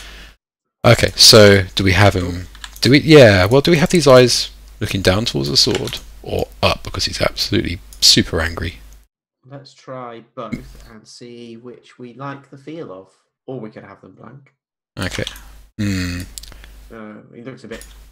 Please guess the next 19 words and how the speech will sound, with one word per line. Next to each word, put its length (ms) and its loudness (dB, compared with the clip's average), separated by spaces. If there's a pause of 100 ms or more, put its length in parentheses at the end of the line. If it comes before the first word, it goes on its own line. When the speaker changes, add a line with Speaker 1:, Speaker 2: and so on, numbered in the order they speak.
(100)
Speaker 1:
He 100 8
looks 240 2
a 40 -12
bit 320 6
Speaker 2:
he's 80 -12
a 40 -12
bit, 320 -16
bit 140 -16
stunned 520 -12
if 160 -18
you 80 -20
Speaker 1:
He's 100 4
Speaker 2:
do. 60 8
Speaker 1:
like, 240 8
"Ah, 500 12
my 140 4
sword!" 640 4 (580)
Yeah. 300 4
<laughs> 60 -8